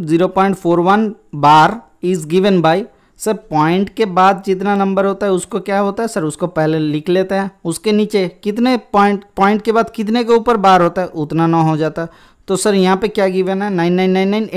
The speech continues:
n टाइम्स, तो इनका वैल्यू क्या हो जाएगा सर? टू is the correct answer, option number C, ठीक है, दो नौ होगा।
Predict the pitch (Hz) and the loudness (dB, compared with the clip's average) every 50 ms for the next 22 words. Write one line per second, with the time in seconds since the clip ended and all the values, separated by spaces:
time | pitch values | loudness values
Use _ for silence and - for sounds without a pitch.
0 | 170 165 160 147 156 147 143 143 - - 156 - 180 160 170 165 - 180 160 170 | 0 0 0 0 -2 -2 -2 -4 -6 -10 -10 -6 -2 -2 -2 0 0 0 2 2
1 | 170 175 180 180 - 196 190 190 185 180 156 151 - - 139 - - 156 156 156 | 2 2 0 0 0 0 0 0 0 -2 -6 -6 -6 -8 -12 -10 -8 -6 -4 -4
2 | 151 147 147 156 147 160 156 151 - 151 151 156 - 151 143 135 - - 147 143 | -4 -4 -4 -6 -6 -6 -8 -8 -8 -8 -8 -6 -6 -6 -6 -6 -8 -8 -8 -6
3 | 143 139 139 - - 160 156 _ _ _ _ _ _ - 170 196 220 214 170 151 | -6 -6 -6 -8 -10 -14 -14 _ _ _ _ _ _ -8 -6 -4 -4 -6 -6 -2
4 | 143 170 190 208 208 202 190 185 185 175 196 | 0 0 0 2 2 2 2 2 0 -2 -6